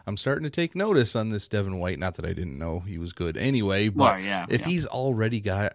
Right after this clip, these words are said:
Speaker 1: guys following him, he is going to be a presence on that field.
Speaker 2: Yes, uh, that's gonna be fun. That's gonna be fun to watch. I think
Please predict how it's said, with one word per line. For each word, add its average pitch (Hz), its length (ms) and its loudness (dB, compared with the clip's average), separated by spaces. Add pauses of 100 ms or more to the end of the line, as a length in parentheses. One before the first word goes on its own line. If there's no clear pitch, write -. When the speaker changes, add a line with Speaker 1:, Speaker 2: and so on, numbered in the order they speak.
(160)
Speaker 1:
guys 98 380 -2
following 107 540 -2
him, 123 520 0
he 123 560 -6
is 95 340 -4
going 95 260 -6
to 92 80 -8
be 85 160 -8
a 85 40 -8
presence 85 480 -8
on 78 140 -6
that 76 180 -10
field. - 380 -14 (560)
Speaker 2:
Yes, - 500 -4 (200)
uh, 104 240 2
that's 120 200 0
gonna 117 140 2
be 101 140 0
fun. 92 500 -2
That's 117 180 -6
gonna 156 180 0
be 131 100 2
fun 123 240 6
to 110 80 4
watch. 110 320 6
I 113 60 -2
think 165 340 2